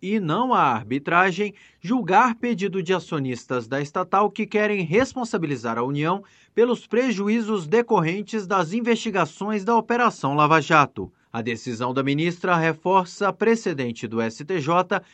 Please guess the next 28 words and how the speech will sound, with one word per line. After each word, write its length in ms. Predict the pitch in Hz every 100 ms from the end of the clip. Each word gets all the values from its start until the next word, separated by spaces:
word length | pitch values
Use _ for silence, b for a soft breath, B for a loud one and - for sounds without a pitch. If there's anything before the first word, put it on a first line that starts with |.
| b _
que 160 | 226
já 460 | 160 185 240 247 214
havia 400 | 180 147 143 139
impedido 560 | 143 180 196 123 139 143
a 40 |
União 340 | 185 202 220 220
de 180 | 226
ser 240 | - 220 233
incluída 580 | 247 233 190 196 214 220
nos 220 | 190 139
instrumentos 640 | 131 139 127 120 120 113
arbitrais, 680 | 127 156 165 185 214 226 - b b -
porque 300 | 254 233 247
ela 380 | 214 233 247
não 320 | 214 165 196 247
concordou 680 | 302 285 269 151 185 226
com 160 | 226 214
a 80 | 160
cláusula 580 | - 151 135 117 117 113
compromissória 920 | 180 175 226 240 - 190 185 160 117
de 120 | 131
arbitragem 680 | 165 220 190 190 196 214 214 b b -
prevista 600 | 220 175 202 226 247 240
no 100 | 240
Estatuto 560 | 226 247 233 165 185
Social 480 | 185 214 202 196 127
da 140 | 123 127
Petrobras. 800 | 139 156 151 151 117 - -